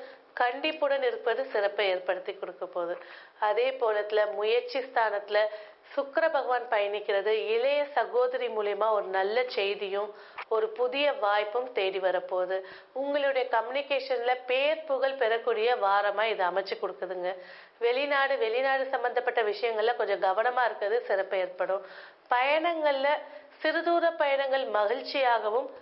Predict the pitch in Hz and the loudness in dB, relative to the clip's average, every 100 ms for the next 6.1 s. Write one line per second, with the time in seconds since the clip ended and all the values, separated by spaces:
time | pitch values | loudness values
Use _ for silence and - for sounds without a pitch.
0 | - - - - 226 262 320 339 359 - | -20 -20 -20 -2 2 2 2 2 0 0
1 | 240 285 302 311 302 311 269 254 247 285 | 0 2 2 2 2 0 0 2 2 2
2 | 311 - 202 208 226 233 - 185 165 165 | 0 0 2 4 0 -4 -4 -2 -2 -6
3 | - - - _ - 185 170 175 240 247 | -10 -20 -20 _ -6 -4 -4 -2 -4 -2
4 | - 302 285 285 277 233 220 214 208 208 | -2 0 4 2 4 2 2 0 0 0
5 | 226 208 226 220 196 190 185 190 185 185 | -2 -2 0 0 0 -6 -2 -2 0 -4